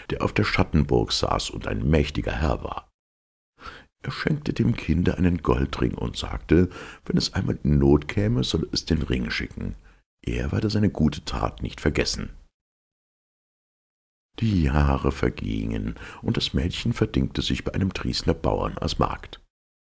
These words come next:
Am Tag aber, als sie den Dienst antrat, erkrankte dessen einziges Kind und starb. Da verfiel der Bauer in finstere Gedanken.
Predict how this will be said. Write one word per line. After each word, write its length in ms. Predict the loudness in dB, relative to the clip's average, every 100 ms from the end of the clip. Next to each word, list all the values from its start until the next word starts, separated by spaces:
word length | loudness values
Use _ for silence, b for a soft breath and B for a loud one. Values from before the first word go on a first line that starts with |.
| _ _ _ _
Am 160 | -2 0
Tag 340 | 0 0 0
aber, 360 | -2 4 4 2 B B
als 140 | -4 -4
sie 60 |
den 200 | -2 -4
Dienst 380 | 0 2 2 0
antrat, 580 | -4 -4 -2 2 0 -2 B B -2
erkrankte 680 | -2 0 0 2 2 0
dessen 280 | 0 0 -2
einziges 580 | -4 -4 -2 0 0 -2
Kind 500 | -2 -2 -2 -6 -6
und 120 | -4
starb. 440 | -2 -4 -6 -14 _ _ _ _ _ _ _ _ -6
Da 100 | -4
verfiel 480 | -4 -8 -4 -2
der 120 | -2 -2
Bauer 420 | -2 -2 -2 -2
in 100 | -8
finstere 720 | -8 4 4 4 -2 -6 -6
Gedanken. 640 | -6 -4 -6 -8 -12 -14